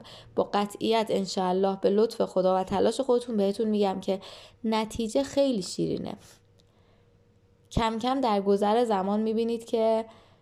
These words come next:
تبدیل به یه خانومی شدین که همه می‌گن: "چیکار کردی؟ چیکار کردی که همسرت انقدر بهت احترام می‌ذاره؟ چیکار کردی که انقدر آرامش داری؟ چیکار کردی که مشورتاشو میاره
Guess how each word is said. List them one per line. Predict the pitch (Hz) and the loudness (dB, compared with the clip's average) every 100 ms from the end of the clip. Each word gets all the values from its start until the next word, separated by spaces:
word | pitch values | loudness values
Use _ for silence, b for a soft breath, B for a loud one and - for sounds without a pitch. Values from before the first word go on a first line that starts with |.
| B - | B -2
تبدیل | 196 190 226 220 | 0 0 0 4
به | 214 | 4
یه | |
خانومی | 220 202 185 208 247 | 4 0 0 0 0
شدین | 254 247 262 | -2 0 -4
که | 247 | -4
همه | 196 196 | -2 -2
می‌گن: | 220 214 226 | 0 -2 -2
"چیکار | 226 - 277 294 | -6 -2 0 0
کردی؟ | 254 190 180 196 190 | 0 0 0 -2 -2
چیکار | 185 - 247 | -4 2 2
کردی | 254 233 185 185 | 2 0 -2 -2
که | 196 185 185 B B | -2 -2 -4 B B
همسرت | 190 180 190 208 233 | -4 -4 0 2 2
انقدر | 220 240 233 | 0 -2 0
بهت | 226 | 2
احترام | 220 208 208 202 240 | 2 2 2 2 2
می‌ذاره؟ | 240 190 170 170 | 0 0 -2 -2
چیکار | - 220 233 | 0 0 0
کردی | 233 202 190 | 0 0 -2
که | 196 180 180 B B B | -2 -2 -4 B B B
انقدر | 226 262 | -2 2
آرامش | 226 214 202 240 | 4 4 2 0
داری؟ | - 208 196 190 | -2 -2 0 -2
چیکار | - 208 208 | -2 0 0
کردی | 226 208 202 208 | 0 0 0 0
که | 220 208 208 B B B _ _ _ _ _ _ _ _ _ 226 | 2 2 0 B B B _ _ _ _ _ _ _ _ _ -2
مشورتاشو | 220 214 226 214 214 240 277 | 0 0 4 4 2 -2 0
میاره | 262 254 262 254 | 2 2 2 0